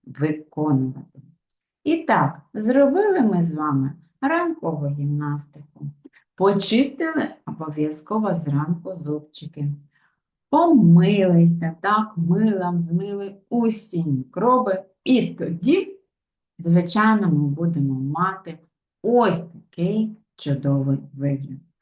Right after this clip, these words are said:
Потім треба попрацювати у дитячому садочку або у школі. А зараз я хочу з вами пограти в гру,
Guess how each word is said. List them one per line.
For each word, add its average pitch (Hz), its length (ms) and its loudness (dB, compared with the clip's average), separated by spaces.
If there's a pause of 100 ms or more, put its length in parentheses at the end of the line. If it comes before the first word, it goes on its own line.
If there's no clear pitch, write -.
(300)
Потім 285 460 2
треба 143 400 -8 (100)
попрацювати 190 1200 0 (100)
у 147 40 -14
дитячому 233 640 -2
садочку 220 840 -4 (180)
або 156 600 0 (120)
у 143 200 -2 (160)
школі. 139 640 -10 (560)
А 523 260 0
зараз 415 380 -2 (560)
я 196 220 0
хочу 277 400 -2
з - 60 -12
вами 220 360 0
пограти 190 540 -2
в 208 60 -10
гру, 440 140 -4